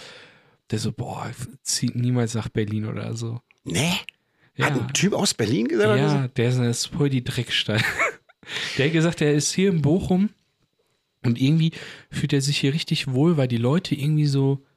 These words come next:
Speaker 1: ja, liebevoller sind. Viel offener. Sie gucken, der meinte so von wegen, die gucken nicht mit dem Kopf auf den Boden, sondern die gucken in die Gesichter.
Speaker 2: Ah.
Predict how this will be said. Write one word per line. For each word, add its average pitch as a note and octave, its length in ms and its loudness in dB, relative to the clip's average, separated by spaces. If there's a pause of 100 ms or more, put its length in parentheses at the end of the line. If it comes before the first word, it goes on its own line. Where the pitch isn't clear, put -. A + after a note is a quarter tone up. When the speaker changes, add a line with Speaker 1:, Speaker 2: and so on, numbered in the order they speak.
(1080)
Speaker 1:
ja, A#2 160 -4
liebevoller C3 680 2
sind. G2+ 300 -6 (560)
Viel D3 300 0
offener. A#2+ 580 2
Sie A2+ 160 -2
gucken, C3+ 380 -2
der C3 100 2
meinte E3 300 4
so D3+ 100 2
von C#3 260 0
wegen, C#3 160 0
die C3 80 0
gucken - 280 -2
nicht C#3+ 180 2
mit C#3 180 2
dem B2+ 240 2 (380)
Kopf - 240 -2
auf C#3 160 0
den C3 180 2
Boden, D3+ 360 4
sondern C3+ 240 2
die B2+ 60 0
gucken C#3+ 300 -2
in C3+ 80 0
die B2 80 -2
Gesichter. G#2+ 600 -4 (640)
Speaker 2:
Ah. G2 520 -4